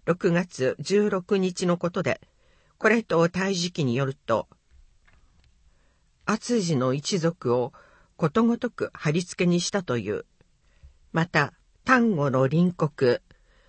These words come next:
若狭の国、福井県南部では、一色家と異なり、ほとんど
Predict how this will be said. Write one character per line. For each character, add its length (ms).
若 260
狭 180
の 140
国、 360
福 260
井 100
県 240
南 260
部 180
で 120
は、 220
一 120
色 440
家 140
と 140
異 260
な 120
り、 180
ほ 140
と 180
ん 140
ど 200